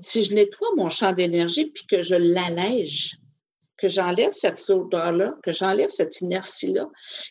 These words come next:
que j'enlève ce qui me paralyse depuis tant d'années, imaginez-vous le cadeau que vous vous faites. Le cadeau que vous faites à votre entourage, le cadeau que vous faites à votre province, le cadeau que vous faites partout dans le monde.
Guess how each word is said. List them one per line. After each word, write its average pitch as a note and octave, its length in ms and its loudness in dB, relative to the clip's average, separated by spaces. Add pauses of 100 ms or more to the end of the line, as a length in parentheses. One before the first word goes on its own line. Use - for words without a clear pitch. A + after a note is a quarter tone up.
que G#3 120 4
j'enlève G#3 420 2
ce - 140 -10
qui - 160 -4
me F#3 200 0 (100)
paralyse B3 580 2
depuis - 280 -8 (160)
tant D#4+ 300 0
d'années, F#3 420 -4 (560)
imaginez-vous A3+ 580 0
le G4+ 140 0
cadeau F3 300 -2
que G3 140 -4
vous F3 180 -2
vous E3 160 -10
faites. G#4+ 260 -4 (540)
Le F3 140 0
cadeau G3 380 0
que - 120 -2
vous F3+ 260 -2
faites G3+ 200 -2
à F#3 80 0
votre F3+ 240 -4
entourage, G3 580 -2 (380)
le F#3 80 0
cadeau F#3 360 0
que G#3 120 0
vous F3+ 180 -2
faites G3+ 340 -4
à F#3+ 80 -2
votre F3 220 -4
province, A#3+ 480 -2
le G3 80 2
cadeau F3+ 340 -2
que F#3+ 120 -2
vous E3 160 -6
faites G#3 260 -6 (160)
partout G3 400 -12
dans A3 140 -6
le F3+ 60 -10
monde. F#3 260 -10